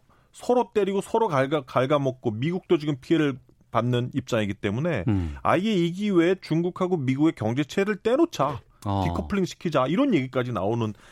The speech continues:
Speaker 1: 정도로 지금 미국 내의 분위기가 매우 강경합니다.
Speaker 2: 근데 그런 상황이라 그러면 단순히 이게 미국 문제,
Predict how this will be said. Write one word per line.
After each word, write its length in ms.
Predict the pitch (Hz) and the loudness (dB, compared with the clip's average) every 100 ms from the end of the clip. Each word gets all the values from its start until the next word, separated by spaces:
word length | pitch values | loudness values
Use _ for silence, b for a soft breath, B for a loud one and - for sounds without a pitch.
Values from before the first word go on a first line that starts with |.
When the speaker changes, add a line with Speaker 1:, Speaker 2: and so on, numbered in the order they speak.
| b b b _ | b b b _
Speaker 1:
정도로 480 | 147 170 170 196 180 | 0 4 4 4 2
지금 320 | 165 202 139 | 0 0 2
미국 300 | 160 185 202 | 0 0 2
내의 400 | 170 151 147 160 | 2 2 2 0
분위기가 500 | - 147 165 165 180 | -2 0 2 2 0
매우 300 | 117 147 247 | 4 2 2
강경합니다. 640 | 101 85 82 73 73 73 B B B - | -2 -4 -6 -8 -14 -16 B B B 0
Speaker 2:
근데 140 | 220 | 2
그런 280 | - - 208 | 4 4 4
상황이라 400 | 202 214 208 180 | 4 2 2 2
그러면 140 | 165 170 | 0 -2
단순히 560 | 95 95 139 180 113 | -2 0 0 2 0
이게 180 | 90 127 | 0 -2
미국 320 | 87 92 160 | 0 2 4
문제, 480 | 160 113 90 78 | 4 4 2 -2